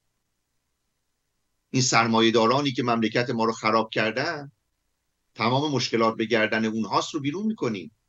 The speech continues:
بعد ببینید کارگران چقدر وضع خوبی خواهند داشت.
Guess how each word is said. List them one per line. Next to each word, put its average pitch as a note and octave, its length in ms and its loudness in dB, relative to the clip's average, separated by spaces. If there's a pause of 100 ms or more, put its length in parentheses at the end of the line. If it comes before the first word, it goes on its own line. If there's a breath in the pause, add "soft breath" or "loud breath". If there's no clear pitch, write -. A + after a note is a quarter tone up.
(920)
بعد C3 220 2
ببینید C#3+ 300 2
کارگران A#2+ 500 0
چقدر C#3 380 -4
وضع A2 220 0
خوبی A#2 280 -10
خواهند G#2+ 320 -4
داشت. G#2+ 380 -14